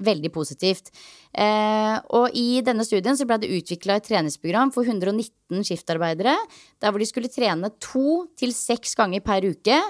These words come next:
med en intensitet på seksti til sytti prosent av maksimal hjertefrekvens, i en periode på fire måneder. Og den studien her fant at fysisk trening i all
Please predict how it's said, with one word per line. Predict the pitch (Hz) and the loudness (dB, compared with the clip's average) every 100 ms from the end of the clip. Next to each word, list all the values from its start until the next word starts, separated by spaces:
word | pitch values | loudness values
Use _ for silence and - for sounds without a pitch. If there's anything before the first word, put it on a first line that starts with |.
| - | -6
med | - 214 | -4 -2
en | 208 | -2
intensitet | 202 202 196 220 214 175 - | -4 -4 -4 -4 -2 -2 -2
på | 220 | -4
seksti | - 170 - 185 | -4 -4 -10 -8
til | 220 | -8
sytti | - 180 180 | -6 -6 -6
prosent | 196 190 175 170 190 | -4 -4 -4 -2 -2
av | 196 - | -2 -4
maksimal | 196 - 208 185 196 | -6 -4 -2 0 0
hjertefrekvens, | 196 - 156 156 247 339 427 - - - _ | -4 -8 -12 -2 0 0 -4 -14 -20 -20 _
i | 214 | -4
en | 226 | 0
periode | 262 254 165 165 | 0 0 -2 -4
på | |
fire | 214 - 185 156 | -4 -2 0 0
måneder. | 175 135 - 156 151 - _ _ _ _ _ _ _ _ - | 0 -2 0 0 0 -4 _ _ _ _ _ _ _ _ 0
Og | 269 | 2
den | 285 | 2
studien | - 254 254 | 0 -2 0
her | 269 311 359 | 2 2 2
fant | 262 233 226 | 0 0 -2
at | 262 | -4
fysisk | - 240 208 - 254 - | -4 -2 -2 0 -4 0
trening | 240 180 202 311 320 | 0 0 2 2 2
i | 269 - - | -2 -2 2
all | 214 220 | 2 2